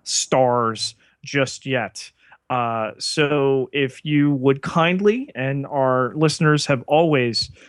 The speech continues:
uh, helped us out in the past, go on there, say a little something about this. Uh, do-, doesn't have to be positive.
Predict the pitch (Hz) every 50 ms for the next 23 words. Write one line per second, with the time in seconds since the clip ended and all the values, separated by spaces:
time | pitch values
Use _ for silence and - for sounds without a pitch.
0 | - _ - - 123 120 117 113 113 110 - - - - - 147 - - 139 123
1 | - 143 131 131 127 120 113 110 - 139 135 131 139 170 175 - - - - _
2 | _ _ _ _ - 170 156 147 143 143 147 160 165 175 185 208 233 262 - _
3 | _ _ _ - - - 185 175 170 165 165 156 147 143 - - 156 156 - 160
4 | 143 135 123 135 135 143 165 - - 214 254 285 - - - - - - - _
5 | _ _ - 147 135 131 123 120 117 117 113 110 104 101 101 78 - - _ -
6 | 135 120 - _ - - 151 151 131 117 127 123 135 147 156 - - 135 131 131
7 | 123 - 147 151 165 170 147 135 123 143 185 233 220 190 160